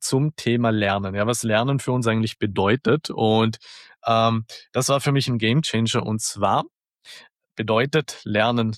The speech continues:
nicht, äh, also zu-, nach dieser Definition nicht, dass ich nur noch neues Wissen aneigne,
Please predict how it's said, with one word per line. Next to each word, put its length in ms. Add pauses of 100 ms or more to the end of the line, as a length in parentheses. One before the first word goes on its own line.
nicht, 460 (200)
äh, 80
also 360 (120)
zu-, 180
nach 180
dieser 360
Definition 680
nicht, 480
dass 180
ich 280 (340)
nur 200
noch 240
neues 380
Wissen 340
aneigne, 580